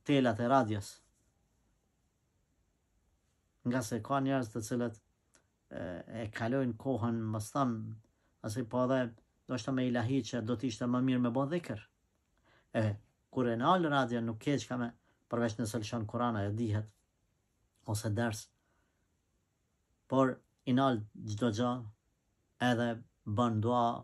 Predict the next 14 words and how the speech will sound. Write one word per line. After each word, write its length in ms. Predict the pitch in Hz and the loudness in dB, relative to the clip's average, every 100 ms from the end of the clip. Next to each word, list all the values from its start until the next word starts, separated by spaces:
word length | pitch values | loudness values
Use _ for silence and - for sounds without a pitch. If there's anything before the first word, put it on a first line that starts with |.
| - | -8
fol 320 | - 123 110 | 0 0 2
me 80 | 107 | -2
Zotin 480 | 110 117 110 113 110 | -2 -2 -4 -8 -6
e 80 | 107 | -2
lartësuar. 560 | 107 - 117 90 90 - _ _ _ _ _ _ _ _ | -2 -2 -6 -8 -8 -16 _ _ _ _ _ _ _ _
"O 120 | 117 | 0
Allah, 480 | 120 117 117 113 107 - _ _ _ - | 2 4 4 2 0 -6 _ _ _ -4
ti 180 | 135 | 0
je 80 | 117 104 | 0 0
gjithë 160 | 107 110 | -2 -6
mëshirshëm, 480 | 104 120 101 107 | -6 -6 -6 -6
mëshirëplot, 480 | 101 104 101 110 101 | -6 -8 -8 -6 -4
ja 240 | 117 117 117 | -2 0 0
Rabb, 320 | 120 110 | -2 -4